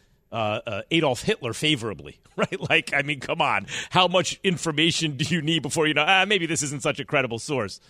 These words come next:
Sean Marks, Brooklyn G M, on Kyrie and his media availability for now.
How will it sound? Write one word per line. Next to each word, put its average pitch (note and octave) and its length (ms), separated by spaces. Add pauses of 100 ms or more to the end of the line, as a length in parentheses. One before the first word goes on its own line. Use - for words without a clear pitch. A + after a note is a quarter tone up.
(440)
Sean G#3 380
Marks, F#3+ 260
Brooklyn F3+ 480
G D#3 260
M, G#2+ 320 (440)
on B2+ 480 (160)
Kyrie F3+ 640
and C#3+ 100
his A2+ 160
media D3 400
availability F#2+ 680
for F#2+ 160
now. D2 260